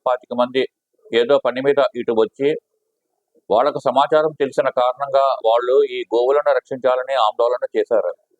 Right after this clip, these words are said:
కొందరు హిందూ కార్యకర్తలు వీళ్ళకు బాసటగా నిలబడ్డారు. ఒకరో ఇద్దరో భాజపా నాయకులు వచ్చి పోలీసులతో మాట్లాడి వెళ్ళిపోయారు. పత్రికల వాళ్ళు వచ్చారు. ఒక అక్రమ తరలింపు వాహనం నుంచి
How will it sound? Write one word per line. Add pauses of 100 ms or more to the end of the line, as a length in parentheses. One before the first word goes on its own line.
(760)
కొందరు
హిందూ
కార్యకర్తలు
వీళ్ళకు
బాసటగా
నిలబడ్డారు. (1120)
ఒకరో
ఇద్దరో
భాజపా
నాయకులు
వచ్చి (120)
పోలీసులతో
మాట్లాడి
వెళ్ళిపోయారు. (1120)
పత్రికల
వాళ్ళు
వచ్చారు. (1120)
ఒక
అక్రమ
తరలింపు
వాహనం
నుంచి